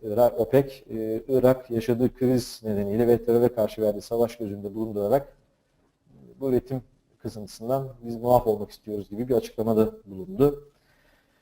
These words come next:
E, açıklamaların devamında da, e, geçtiğimiz yıllarda özellikle petrol üretiminde tavan seviyesine ulaşılmadığını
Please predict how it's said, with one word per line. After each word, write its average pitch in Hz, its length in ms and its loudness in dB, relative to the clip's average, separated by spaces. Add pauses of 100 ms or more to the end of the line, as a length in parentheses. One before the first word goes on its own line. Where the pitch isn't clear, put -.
(180)
E, 120 460 2
açıklamaların 139 520 6
devamında 139 500 6
da, 143 320 8
e, 117 160 -2
geçtiğimiz 123 420 2
yıllarda 127 300 8
özellikle 113 320 2
petrol 113 260 0
üretiminde 110 720 0
tavan 131 340 4
seviyesine 113 480 -2
ulaşılmadığını 123 640 2